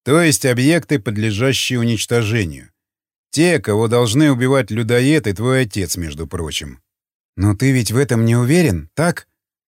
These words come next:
"А в чем ты уверен?" Варяг ухмыльнулся. Ответа не последовало.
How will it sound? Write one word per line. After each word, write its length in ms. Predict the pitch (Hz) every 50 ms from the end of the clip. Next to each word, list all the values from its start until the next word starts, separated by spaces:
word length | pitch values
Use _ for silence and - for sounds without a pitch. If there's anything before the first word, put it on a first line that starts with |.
| _ _ _ _ _ _ -
"А 180 | - 87 87
в 40 | 82
чем 260 | - 151 170 165 151 110
ты 180 | 156 160 151
уверен?" 540 | 123 107 104 101 113 117 101 80 73 67 - _ _ _ _ _ _ _ _ _ -
Варяг 400 | 76 76 82 90 110 123 117 -
ухмыльнулся. 880 | 117 101 - 110 113 113 110 107 104 101 87 76 - - - - - _ _ _ _ _ _ _ _ _ _ _ _ _ _ _ _
Ответа 400 | - 78 - 143 185 208 - 185
не 140 | 190 185 160
последовало. 840 | - 175 165 - - 170 170 170 160 113 104 90 87 78 76 69